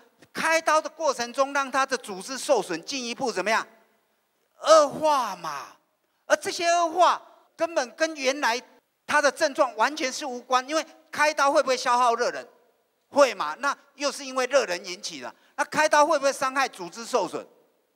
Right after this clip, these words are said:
会嘛，所以症状就加重了。所以即便你检查出来跟治疗的症状有没有关？无关，我就是在指这个。了解我的意思吗？那你为什么还要探讨里面有没有淤血？你看第二个也是，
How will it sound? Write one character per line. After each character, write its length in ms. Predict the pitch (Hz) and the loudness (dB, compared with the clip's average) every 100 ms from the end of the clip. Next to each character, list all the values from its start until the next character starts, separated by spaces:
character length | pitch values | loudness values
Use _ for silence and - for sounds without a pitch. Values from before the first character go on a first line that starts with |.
| _ _ | _ _
会 240 | - 185 127 | -8 -8 -8
嘛， 160 | 92 | -14
所 220 | - 196 208 | -12 -6 -4
以 60 | 202 _ | -6 _
症 220 | 214 180 | -10 -4
状 180 | 185 160 | -4 -4
就 80 | 170 | -10
加 240 | - 156 | -8 -6
重 160 | 160 180 | -6 -12
了。 60 | - _ _ _ _ | -14 _ _ _ _
所 160 | - 269 | 2 2
以 80 | - - _ _ | 2 -14 _ _
即 220 | 226 254 | -10 -6
便 240 | 294 311 | 0 0
你 80 | 233 | 0
检 220 | 214 185 | -6 -8
查 180 | 170 185 | -4 -4
出 160 | 208 233 | -4 -4
来 100 | 185 | -4
跟 180 | 226 233 | -4 -10
治 220 | - 269 | -10 -4
疗 160 | 185 185 | -2 -2
的 100 | 180 | -4
症 220 | 233 190 | -8 -2
状 180 | 214 156 | 0 0
有 100 | 139 | -4
没 100 | 160 | -6
有 80 | |
关？ 200 | 143 151 - _ | -4 -6 -6 _
无 120 | 151 | -4
关， 300 | 170 175 170 - _ | 0 0 0 -6 _
我 80 | 143 | -8
就 140 | 202 | -6
是 60 | 175 | -2
在 160 | 196 | -4
指 160 | - - | -4 -10
这 120 | - | -16
个。 100 | 127 _ _ _ _ | -16 _ _ _ _
了 160 | 185 240 | -2 0
解 100 | 240 | 2
我 140 | 185 | 2
的 80 | 190 | 0
意 100 | 220 | -2
思 140 | 190 | -4
吗？ 100 | 208 - - - | -8 -8 -12 -2
那 100 | 302 | 0
你 100 | 269 | 2
为 160 | 240 294 | 4 2
什 100 | 226 | 2
么 80 | 190 | -4
还 140 | 190 | -2
要 140 | 233 | -2
探 200 | 220 214 | -4 -6
讨 160 | 180 139 | -6 -6
里 140 | 135 156 | -6 -6
面 200 | 220 185 | -6 -6
有 120 | 131 | -6
没 120 | 160 | -6
有 60 | 160 | -6
淤 120 | 165 | -8
血？ 220 | - 117 _ _ | -12 -14 _ _
你 120 | 175 214 | -8 -2
看 220 | 254 185 _ _ - | -2 -2 _ _ -6
第 360 | 302 277 240 | -2 -2 -2
二 160 | 247 247 | 0 0
个 180 | 170 180 | 0 -6
也 180 | 143 131 | -6 -8
是， 240 | 180 156 | -8 -14